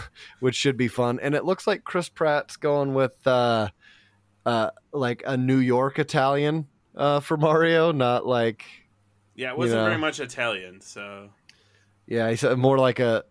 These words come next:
Speaker 1: and you only hear just a little bit at the end of the trailer when, after he meets Toad.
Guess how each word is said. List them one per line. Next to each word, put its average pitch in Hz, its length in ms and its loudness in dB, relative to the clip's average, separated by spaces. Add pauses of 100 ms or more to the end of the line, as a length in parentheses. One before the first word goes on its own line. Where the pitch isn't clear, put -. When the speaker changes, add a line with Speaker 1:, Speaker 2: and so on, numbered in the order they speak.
Speaker 1:
and 156 180 0
you 165 160 2
only 214 260 0
hear 170 260 2
just 139 260 -4
a 123 60 2
little 127 580 2
bit 117 380 0 (280)
at 120 180 -2
the - 240 -4
end 117 380 0
of 135 140 -2
the 143 100 -2
trailer 147 540 2
when, 117 180 0
after 117 340 -4
he 117 100 0
meets 117 260 -4
Toad. 123 360 0